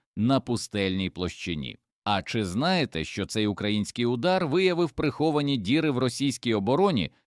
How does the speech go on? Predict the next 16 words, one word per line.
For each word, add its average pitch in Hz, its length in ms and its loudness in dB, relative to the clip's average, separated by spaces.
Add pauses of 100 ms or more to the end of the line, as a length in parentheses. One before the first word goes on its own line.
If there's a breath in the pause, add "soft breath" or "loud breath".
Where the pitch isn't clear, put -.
(140)
де 113 220 0
навіть 123 420 0
старовинні 170 640 2
літаки, 131 600 -2 (100)
такі 120 340 0
як 101 240 0
Як-тридцять 92 680 -4
вісім 135 320 -4
та 82 120 -4
Як-сто 85 400 -4
сорока 90 440 -2
один, 135 340 2 (320 soft breath)
відчували 151 760 0
себе 160 320 0
в 160 60 -6
порожнистих 151 920 0